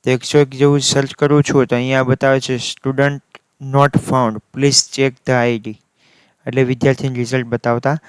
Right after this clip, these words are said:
નથી. ઓકે, હવે કઈ રીતે એડ કરવાનું છે, એક એક બાબત સમજતા જઈએ.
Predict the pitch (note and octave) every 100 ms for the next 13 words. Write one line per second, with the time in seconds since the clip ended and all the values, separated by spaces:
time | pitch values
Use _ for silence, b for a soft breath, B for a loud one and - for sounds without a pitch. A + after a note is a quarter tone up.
0 | b b - C3 - G#2 - b b _
1 | A#2+ - G#2+ b b b - B2+ C3+ D3
2 | D3+ D3+ D3 D3 C3 C3+ C#3 C#3 C3 D#3
3 | C3+ B2 - C3+ C3+ B2+ B2 A#2+ C3 A#2+
4 | A2 A2 A#2 B2+ C#3+